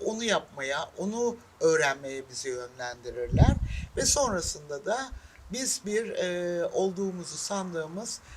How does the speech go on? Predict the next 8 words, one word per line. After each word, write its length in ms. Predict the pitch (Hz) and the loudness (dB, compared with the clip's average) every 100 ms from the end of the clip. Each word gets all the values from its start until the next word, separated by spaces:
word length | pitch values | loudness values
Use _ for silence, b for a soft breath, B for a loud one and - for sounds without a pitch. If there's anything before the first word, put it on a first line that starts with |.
| B - | B 6
bir 200 | - - | 6 6
kişiliği 680 | - 180 - 180 175 202 247 - - - | -2 0 0 0 -2 -2 -6 -10 -20 2
var 240 | 165 175 143 | 8 8 6
etmeye 480 | 123 - 95 65 - | 2 -6 -8 -8 -8
başlarız. 680 | - - - - - - - - B B B - | -8 -8 -10 -10 -8 -8 -12 -20 B B B 0
Ancak 440 | 247 277 320 302 - - | 0 2 2 2 0 -2
aynı 260 | 196 247 | -2 -2
zamanda 640 | 226 240 208 185 185 220 269 | -6 -4 -2 -4 -4 -6 -6